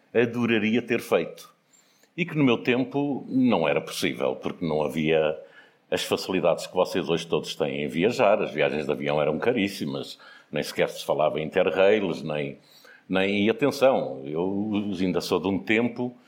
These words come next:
de um Portugal, eh, muito obscuro, eh, de tempo, portanto, do Estado Novo,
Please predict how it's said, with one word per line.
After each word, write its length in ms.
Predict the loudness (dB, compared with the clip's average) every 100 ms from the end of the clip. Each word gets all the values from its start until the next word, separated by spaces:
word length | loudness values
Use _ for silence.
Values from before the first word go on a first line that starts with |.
| _ _
de 120 | -2 -2
um 100 | 0
Portugal, 680 | -4 -2 4 4 4 2 -2
eh, 200 | -4 -6 -6
muito 380 | 0 2 2 0
obscuro, 800 | -2 -6 0 4 4 2 -2 -6 -20 -20 _ -4
eh, 920 | 0 2 2 2 2 2 0 -2 -4 -10
de 100 | -6
tempo, 440 | -2 -2 -2 -6
portanto, 560 | -6 -4 -2 -2 -4 -10
do 80 | -10
Estado 400 | 0 0 2 0
Novo, 540 | 2 2 0 -8